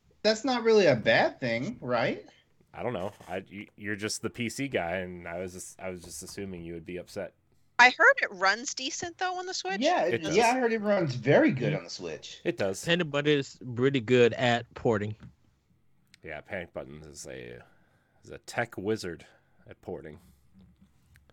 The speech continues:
Speaker 4: Yeah, Nintendo Life, they did an interview with them about why, like, the delays and stuff took long for the Switch version, but they did a, they did a fantastic job.
Speaker 2: Because it's Doom and they made it run on Switch.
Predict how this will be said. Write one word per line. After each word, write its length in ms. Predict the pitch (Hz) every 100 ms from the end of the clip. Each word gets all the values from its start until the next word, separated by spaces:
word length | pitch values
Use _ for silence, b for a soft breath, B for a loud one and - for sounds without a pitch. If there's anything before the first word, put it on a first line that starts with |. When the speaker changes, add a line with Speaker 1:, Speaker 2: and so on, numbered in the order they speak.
| _ -
Speaker 4:
Yeah, 160 | 117
Nintendo 440 | 120 139 151 180 151
Life, 300 | 135 139 -
they 220 | 127 143
did 200 | 147 139
an 80 | 131 -
interview 400 | 135 143 113 117
with 220 | 117 113
them 180 | 110 113 b b b b -
about 360 | 117 113 123
why, 280 | 110 117 110 113
like, 220 | 117 113 -
the 80 | 113
delays 520 | 113 110 113 113 -
and 60 |
stuff 240 | 110 120 110
took 220 | - 110
long 220 | 110 110
for 140 | 107 113
the 120 | 104
Switch 300 | - 117 110
version, 360 | 104 104 101 104
but 380 | 107 107 101 - _ _ _ _ -
they 200 | 117 123
did 340 | 110 107 120
a, 140 | 117 113
they 120 | -
did 180 | 117 117
a 40 | 110
fantastic 560 | 120 113 120 113 113
job. 320 | 107 123 117 120 - -
Speaker 2:
Because 340 | - 95 110 95
it's 180 | 92 -
Doom 460 | 76 101 101 82
and 100 | 85
they 140 | 110 87
made 220 | 90 95 95
it 100 | 58
run 180 | 87
on 140 | 85 78
Switch. 460 | - - - -